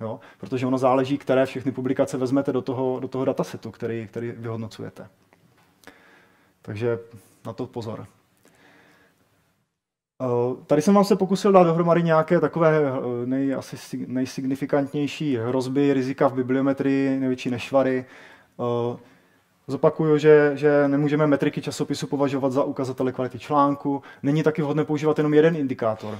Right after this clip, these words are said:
Ten nám nikdy neřekne jakoby celou pravdu, jo? Většinou je dobré se podívat na nějakou kombinaci. Já vám ukážu za chvilku na příkladech, že to jako třeba děláme u nás na, eh, na odboru. Eh, in-, ta bibliometrie je taky vel-, velmi náchylná na dezinterpretaci, právě taky díky třeba tomu použití jediného indikátoru,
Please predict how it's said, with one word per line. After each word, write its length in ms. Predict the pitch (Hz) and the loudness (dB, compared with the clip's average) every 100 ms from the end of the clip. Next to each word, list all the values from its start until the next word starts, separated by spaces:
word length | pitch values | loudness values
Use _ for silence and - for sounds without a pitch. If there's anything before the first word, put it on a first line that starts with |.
| - | -10
Ten 120 | 135 | -2
nám 160 | 131 139 | 0 2
nikdy 180 | 143 170 | 2 0
neřekne 360 | 147 123 127 | 0 -2 -6
jakoby 260 | 120 131 123 | -8 -6 -8
celou 260 | - 120 | -4 -4
pravdu, 320 | 120 110 110 110 | -2 -4 -4 -6
jo? 140 | 110 | -4
Většinou 300 | 127 127 135 | -6 -4 -4
je 60 | 131 | -2
dobré 260 | 131 127 | -2 -2
se 120 | 120 | -2
podívat 380 | - 131 131 131 | -6 -4 -4 -4
na 60 | 131 | -2
nějakou 260 | 131 127 | -4 -4
kombinaci. 640 | 143 135 131 139 131 143 135 - - - | -4 -2 0 0 -2 -4 -6 -8 -20 -8
Já 80 | 123 | -2
vám 120 | 131 | -2
ukážu 300 | 127 135 131 | 0 -2 -2
za 80 | 127 | -6
chvilku 260 | 139 131 | -6 -4
na 80 | 143 | -2
příkladech, 420 | 131 - 131 127 | -4 -2 0 0
že 80 | 131 | -2
to 240 | 127 135 131 | -4 -2 -2
jako 220 | 123 135 _ | -4 -10 _
třeba 220 | - 131 | -4 -2
děláme 500 | 110 110 123 135 139 | -2 -2 0 -2 -4
u 120 | 127 | -6
nás 260 | 123 127 - | -8 -8 -6
na, 320 | 127 127 123 117 110 113 | -6 -6 -8 -8 -6 -6
eh, 40 | |
na 80 | 117 | -6
odboru. 400 | 123 127 135 131 - - - - - _ - | -8 -4 -4 -4 -8 -20 -20 -20 -20 _ -6
Eh, 400 | 120 120 120 - _ _ - 113 - _ _ - | -2 -2 -2 -6 _ _ -20 -18 -18 _ _ -8
in-, 280 | 127 123 | -8 -8
ta 120 | 123 139 | -4 -2
bibliometrie 500 | 135 143 143 143 147 | 2 2 2 4 2
je 60 | |
taky 180 | 143 - | 2 0
vel-, 200 | 143 143 | 0 0
velmi 220 | 139 139 | -2 0
náchylná 440 | 143 127 - 139 135 | 0 0 0 0 2
na 120 | 135 | 2
dezinterpretaci, 800 | 135 139 139 131 123 120 117 127 | 0 0 -2 -2 -4 -4 -6 -6
právě 280 | 123 123 | -4 -2
taky 180 | 120 120 | -4 -6
díky 260 | 120 123 123 | -8 -6 -8
třeba 240 | - 135 | -8 -6
tomu 240 | 120 127 123 | -4 -4 -6
použití 420 | 127 123 123 135 | -4 -6 -6 -2
jediného 400 | 127 123 123 127 | 0 0 -2 -2
indikátoru, 640 | 123 127 123 117 117 110 | -4 -4 -2 -4 -6 -12